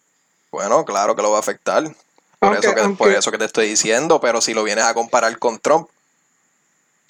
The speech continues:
Speaker 2: Sí, cabrón, pero el problema con Trump es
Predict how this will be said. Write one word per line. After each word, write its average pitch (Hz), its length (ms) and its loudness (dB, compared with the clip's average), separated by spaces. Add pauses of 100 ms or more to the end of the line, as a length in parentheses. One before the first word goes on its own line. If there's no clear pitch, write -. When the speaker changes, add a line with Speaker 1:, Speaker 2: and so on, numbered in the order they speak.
(880)
Speaker 2:
Sí, 254 180 0
cabrón, 240 300 2
pero 214 140 4
el 196 80 -2
problema 190 400 4
con 226 180 0
Trump 240 300 2
es 196 440 2